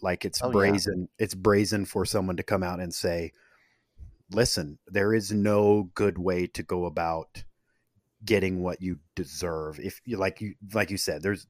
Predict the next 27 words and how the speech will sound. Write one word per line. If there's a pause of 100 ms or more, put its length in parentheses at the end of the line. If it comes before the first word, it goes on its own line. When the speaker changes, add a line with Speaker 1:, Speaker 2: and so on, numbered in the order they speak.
(420)
Speaker 1:
vengeance
has
no
place, (800)
right? (380)
There
is (160)
too
fine
of
a
moral
compass (540)
to, (180)
to (120)
make
these
decisions
and
expect
to
have
them (580)
have
this, (220)
this
outcome,